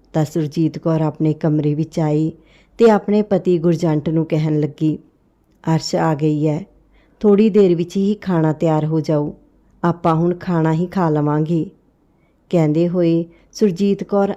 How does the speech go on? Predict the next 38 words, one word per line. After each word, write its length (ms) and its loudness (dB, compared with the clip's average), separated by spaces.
ਅੰਦਰ 240 0
ਹੀ 300 0
ਅੰਦਰ 280 0
ਰੋ 220 -2
ਰਹੀ 240 0
ਸੀ, 260 -4
ਪਰ 160 0
ਉਸਨੇ 320 -2
ਉੱਪਰੋਂ 560 -2
ਕੁਝ 220 2
ਵੀ 160 2
ਜ਼ਾਹਰ 400 0
ਨਾ 140 0
ਹੋਣ 260 0
ਦਿੱਤਾ। 480 -4
ਗੁਰਜੰਟ 480 0
ਸਿੰਘ 320 0
ਨੂੰ 300 0
ਸ਼ਾਮ 360 2
ਦੀ 160 2
ਚਾਹ 300 0
ਪੀਣ 300 2
ਦੀ 220 2
ਆਦਤ 400 -4
ਸੀ, 300 -4
ਪਰ 180 2
ਅੱਜ 180 -6
ਤਾਂ 320 -2
ਉਹਨਾਂ 280 4
ਨੂੰ 260 2
ਉਹ 120 4
ਵੀ 160 2
ਨਸੀਬ 420 0
ਨਾ 180 0
ਹੋਈ, 360 -2
ਕਿਉਂਕਿ 420 0
ਅਰਸ਼ 200 -4
ਨੇ 300 0